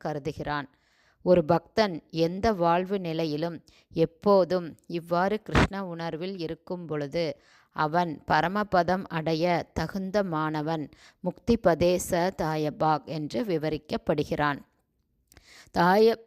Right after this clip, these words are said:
தாயபாக் என்றால் பரம்பரை சொத்து என்று பொருள். ஒரு மகன் தன் தந்தையின் சொத்துக்கு வாரிசாகிறான். அவ்வாறே ஒரு பக்தன் இருமைகளால் பாதிக்கப்படாமல்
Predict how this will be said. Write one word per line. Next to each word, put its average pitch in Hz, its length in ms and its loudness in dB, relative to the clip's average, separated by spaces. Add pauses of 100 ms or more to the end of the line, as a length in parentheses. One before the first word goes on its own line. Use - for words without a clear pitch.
தாயபாக் 180 680 -4
என்றால் 165 640 -4
பரம்பரை 180 500 0
சொத்து 170 560 0
என்று 143 360 -4
பொருள். 151 360 0 (560)
ஒரு 185 220 6
மகன் 165 640 -2
தன் 170 240 -2
தந்தையின் 202 520 0 (100)
சொத்துக்கு - 520 -2
வாரிசாகிறான். 156 1040 0 (440)
அவ்வாறே 165 840 2 (200)
ஒரு 170 220 -2
பக்தன் 156 580 -4 (320)
இருமைகளால் 196 840 4
பாதிக்கப்படாமல் 160 1120 0